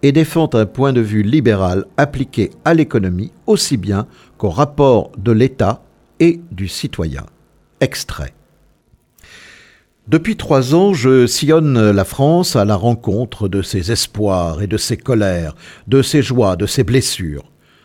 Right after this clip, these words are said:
Je le fais avec humilité, discrétion, sans caméraman à mes trousses.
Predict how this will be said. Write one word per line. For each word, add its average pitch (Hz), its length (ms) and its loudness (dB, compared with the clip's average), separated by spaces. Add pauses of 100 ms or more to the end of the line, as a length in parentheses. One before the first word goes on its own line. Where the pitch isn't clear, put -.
(300)
Je 123 140 0
le 160 80 4
fais 185 320 0
avec 139 400 0 (180)
humilité, 131 680 0
discrétion, 123 960 -4 (460)
sans 180 600 0
caméraman 131 640 0
à 107 60 2
mes 98 120 0
trousses. - 680 -14